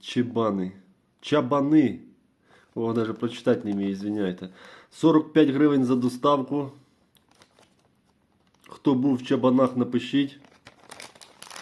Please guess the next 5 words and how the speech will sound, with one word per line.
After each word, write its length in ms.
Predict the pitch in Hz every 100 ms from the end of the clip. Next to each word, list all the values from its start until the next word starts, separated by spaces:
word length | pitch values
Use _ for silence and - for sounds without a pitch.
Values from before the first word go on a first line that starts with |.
| - - - - - - - - - - - - - - -
Сейчас 360 | - 135 135 131
мы 280 | 131 123 - - - -
откроем. 580 | 113 - 143 156 160 156 - - - - - - - - - - - - - - - - - - - - - - - - - - -
И 80 | 135
шо? 480 | 123 143 160 160 160